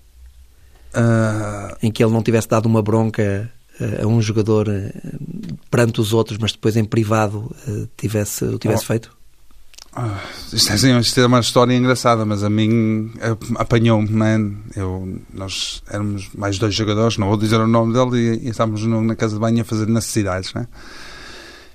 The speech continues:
Speaker 1: E fomos fumar para lá. Só que aquele balneário é enorme, estamos a, e eles foram embora e eu fiquei lá. E ele, e ele entra, eu não sabia que era ele, mas eu tinha nos meus chinelos F A.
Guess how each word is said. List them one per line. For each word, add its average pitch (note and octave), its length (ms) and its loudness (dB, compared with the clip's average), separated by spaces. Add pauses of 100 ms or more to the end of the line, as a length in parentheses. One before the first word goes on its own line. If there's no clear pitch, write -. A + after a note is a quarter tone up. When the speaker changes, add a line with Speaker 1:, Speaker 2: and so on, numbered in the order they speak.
(160)
Speaker 1:
E G#2 480 0
fomos G#2+ 300 -2
fumar G#2+ 380 0
para G#2+ 120 -6
lá. G#2 280 -6 (1400)
Só - 140 -10
que F#2+ 80 -8
aquele F#2+ 280 -4
balneário G2 520 -2
é - 20 0
enorme, G2+ 300 -2
estamos F#2+ 340 -6
a, G2+ 120 -8
e G2+ 280 -4
eles G2+ 160 -2
foram A2+ 300 2
embora B2+ 440 2
e C#3+ 80 -2
eu C#3+ 80 -2
fiquei - 240 -6
lá. F3 240 -4 (600)
E A#2 160 2
ele, G#2+ 500 0 (960)
e G#2+ 80 0
ele G#2 180 2
entra, C3 320 0 (180)
eu G2+ 80 -4
não F#2+ 80 -2
sabia F2+ 280 -4
que - 100 -8
era F#2+ 80 -2
ele, A2+ 160 -2
mas A2 340 -4 (520)
eu G#2 80 -4
tinha A2+ 240 2
nos A2 80 4
meus A2 140 2
chinelos A2+ 500 0
F A#2 340 -2
A. G#2+ 200 -6